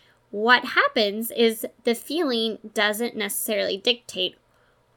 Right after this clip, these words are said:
your response. Your thought about the event does. And so you can say,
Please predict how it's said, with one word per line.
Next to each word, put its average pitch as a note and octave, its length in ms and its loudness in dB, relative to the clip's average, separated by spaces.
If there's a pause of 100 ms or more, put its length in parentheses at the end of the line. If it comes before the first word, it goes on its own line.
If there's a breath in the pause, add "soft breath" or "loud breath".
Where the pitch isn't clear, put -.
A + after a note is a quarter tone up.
(100)
your G3+ 500 2 (120)
response. - 680 -4
Your A3 300 0
thought - 800 2 (180)
about F#3+ 600 -2 (160)
the G#3 140 0
event E3+ 500 -6 (220)
does. - 440 -6 (300 soft breath)
And A#3 240 4
so A3 400 6 (160 soft breath)
you B3+ 260 2
can D#4 240 4
say, G#3 440 2